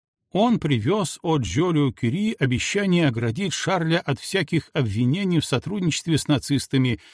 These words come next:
которые после победы могли быть ему предъявлены.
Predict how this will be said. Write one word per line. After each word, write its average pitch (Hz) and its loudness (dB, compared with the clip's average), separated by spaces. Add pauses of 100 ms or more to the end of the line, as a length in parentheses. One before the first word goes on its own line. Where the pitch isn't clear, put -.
(120)
которые 139 0
после 127 -2
победы 165 -4 (180)
могли 135 0
быть 143 -2
ему 113 2
предъявлены. 95 -8